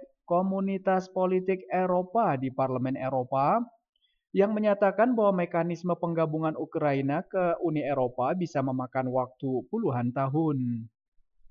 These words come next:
Pada saat yang sama, ia mengusulkan pembentukan organisasi baru Eropa, di mana Ukraina telah bergabung, yang dapat mencakup Inggris.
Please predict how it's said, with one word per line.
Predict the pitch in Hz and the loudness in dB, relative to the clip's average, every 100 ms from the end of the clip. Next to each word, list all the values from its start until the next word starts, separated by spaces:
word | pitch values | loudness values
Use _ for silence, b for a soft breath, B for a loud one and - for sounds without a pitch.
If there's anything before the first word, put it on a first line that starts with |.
| _ _ _ _ _ | _ _ _ _ _
Pada | 208 208 220 | 2 2 2
saat | 214 214 | 0 2
yang | 220 208 | 0 -2
sama, | 202 208 170 147 202 | -2 0 0 0 0
ia | 220 220 | 0 0
mengusulkan | 196 175 - 147 139 143 | 0 -2 -2 -4 -2 -2
pembentukan | 196 214 160 143 143 - 185 | 0 0 0 -2 -4 -2 0
organisasi | 196 170 143 135 131 139 123 139 139 | 0 0 0 -2 -2 -4 -2 -4 -4
baru | 143 139 139 139 - | -2 -2 0 -4 -2
Eropa, | 151 143 135 180 170 123 113 | -2 0 -2 0 2 0 -4
di | 113 135 | -6 -4
mana | 127 135 127 | -2 -4 -6
Ukraina | - 143 139 147 156 | -4 -2 0 0 0
telah | 180 | 0
bergabung, | 180 175 170 175 175 180 180 190 185 - | 0 0 2 2 2 4 2 2 -6 0
yang | 220 208 | 2 2
dapat | 240 240 135 135 | -2 0 0 -2
mencakup | 120 120 113 131 - | -4 -4 -8 -10 -8
Inggris. | 139 135 151 151 127 120 - - | -4 -2 0 2 0 -4 -10 -20